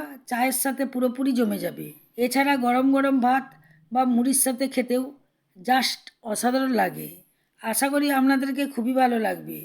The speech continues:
তাই স্কিপ না করে পুরো ভিডিওটা দেখার অনুরোধ রইল। বন্ধুরা, নতুন ধরনের পটলের পকোড়া বানানোর জন্য আমি এখানে কিছু পটল নিয়ে নিয়েছি। পটলগুলোকে ভালোভাবে ধুয়ে নেব। এই জন্য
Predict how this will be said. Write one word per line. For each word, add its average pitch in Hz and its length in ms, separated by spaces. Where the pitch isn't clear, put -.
তাই 247 180
স্কিপ 277 320
না 285 220
করে 269 240
পুরো 254 140
ভিডিওটা 262 480
দেখার 254 440
অনুরোধ 247 460
রইল। 180 300
বন্ধুরা, 247 520
নতুন 220 400
ধরনের 262 440
পটলের 254 400
পকোড়া 240 360
বানানোর 254 400
জন্য 254 220
আমি 220 260
এখানে 254 320
কিছু 247 320
পটল 220 280
নিয়ে 254 260
নিয়েছি। 254 380
পটলগুলোকে 240 640
ভালোভাবে 233 500
ধুয়ে 220 220
নেব। 240 180
এই 220 160
জন্য 247 200